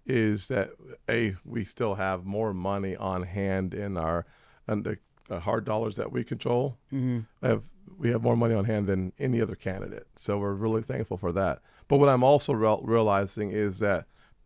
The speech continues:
Speaker 1: paid media can only take you so far, and right now, the headlines, no matter how much money we're spending,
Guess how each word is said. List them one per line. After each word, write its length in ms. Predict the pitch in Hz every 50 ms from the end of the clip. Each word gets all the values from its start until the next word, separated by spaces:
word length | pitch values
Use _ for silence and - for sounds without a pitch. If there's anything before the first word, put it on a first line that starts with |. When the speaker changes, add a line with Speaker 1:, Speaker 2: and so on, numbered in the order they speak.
| _ _ _
Speaker 1:
paid 460 | - - 131 127 131 135 135 127 120
media 800 | 113 107 107 113 120 131 135 156 151 151 156 165 165 156 143 - - _ _ _ - - _
can 140 | - 135 -
only 240 | - 127 117 113 110
take 320 | 104 - 117 113 107 - 120
you 60 | 107
so 260 | - - 120 104 101
far, 520 | 95 - - 107 110 117 120 123 123 123 - - _ - - _
and 320 | 120 113 110 110 113 110
right 300 | 107 113 127 143 - -
now, 640 | 107 104 101 104 104 107 113 123 139 151 147 135 - _ _ _ _ _ _
the 160 | - 113 107
headlines, 600 | 101 107 117 127 135 127 127 127 123 123 123 104 -
no 80 | 120
matter 220 | 107 107 104 98 98
how 120 | 113 120
much 240 | 127 127 123 - -
money 160 | 120 120 120
we're 160 | 123 117 113
spending, 580 | 113 - - - 113 123 131 151 160 170 175